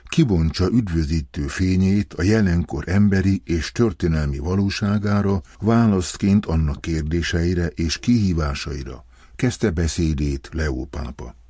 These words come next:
Életünket ugyanis számtalan esemény jellemzi, tele árnyalatokkal és sokszínű tapasztalatokkal. Mi ebben néha örömtelinek, néha szomorúnak, máskor elégedettnek, zaklatottnak,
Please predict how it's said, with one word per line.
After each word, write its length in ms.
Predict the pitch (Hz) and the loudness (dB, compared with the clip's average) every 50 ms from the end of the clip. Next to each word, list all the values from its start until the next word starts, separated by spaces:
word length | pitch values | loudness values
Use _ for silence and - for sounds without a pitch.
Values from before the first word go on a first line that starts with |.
| - - - - - | -20 -20 -18 -6 0
Életünket 720 | 123 131 131 123 110 - - 104 107 101 - 101 92 - | 2 4 4 4 2 2 4 4 4 4 2 0 0 2
ugyanis 400 | 135 113 110 101 92 92 90 - | 2 4 4 4 4 4 2 2
számtalan 680 | - - 139 135 135 131 120 - 104 98 98 95 95 | 0 0 2 2 2 0 0 0 2 2 4 2 2
esemény 560 | - 101 101 - 85 76 73 76 71 69 69 | 2 0 -2 0 0 0 0 0 0 -2 -2
jellemzi, 720 | 73 82 87 92 92 95 92 95 95 82 90 104 101 90 - - - | -2 0 0 2 2 4 4 4 4 4 4 2 2 0 -2 -6 -4
tele 240 | - 165 147 123 107 | 0 2 2 2 2
árnyalatokkal 1000 | 92 92 110 110 110 90 101 95 92 92 85 - 90 85 - - - 92 85 78 | 2 2 4 4 4 4 2 2 2 2 0 -2 -4 -4 -6 -6 -2 -2 0 0
és 140 | 80 78 | 0 -2
sokszínű 560 | - - - - 113 98 - - - 90 87 82 | -4 -4 -4 -4 -4 -4 -4 -2 0 2 2 2
tapasztalatokkal. 1200 | 80 - 95 85 - 80 - - - 80 69 67 67 - 71 - - - - 62 62 64 - - - - - - - - - - - - - - | 2 0 -2 -2 -2 -4 -6 -4 -4 -4 -4 -4 -6 -10 -14 -18 -18 -16 -14 -14 -14 -14 -14 -18 -20 -20 -20 -20 -20 -20 -20 -20 -20 -20 -14 -6
Mi 180 | - 151 156 151 | -2 0 2 2
ebben 300 | 147 135 131 123 131 135 | 2 2 2 2 4 4
néha 380 | 131 131 131 123 110 92 90 - | 4 4 6 4 4 4 4 4
örömtelinek, 880 | 107 123 120 113 110 107 - 110 101 98 104 104 101 101 98 95 - | 4 4 6 6 4 4 4 2 2 4 4 4 4 4 4 2 2
néha 320 | 92 92 92 85 71 69 - | 2 2 2 2 0 -2 -4
szomorúnak, 800 | - - 107 104 101 98 87 98 95 92 92 92 90 - - - - | -2 0 2 4 4 4 2 2 2 2 2 0 0 -2 -6 -10 -4
máskor 560 | - 95 95 90 87 - - - - 76 76 - | 0 0 2 2 0 -2 -4 -6 -6 -4 -4 -2
elégedettnek, 1000 | 92 95 92 95 92 95 85 98 95 90 90 87 82 - - 87 85 82 78 - - - - | 0 0 2 2 2 2 2 0 0 0 -2 -4 -4 -2 -2 -2 -2 -2 -4 -6 -12 -14 -8
zaklatottnak, 1000 | 82 82 101 95 82 - - 98 95 - 104 98 92 - - 98 98 92 - - | -4 -2 -2 -2 -2 -2 -2 -4 -2 -2 -2 -4 -4 -2 0 0 0 0 -2 -6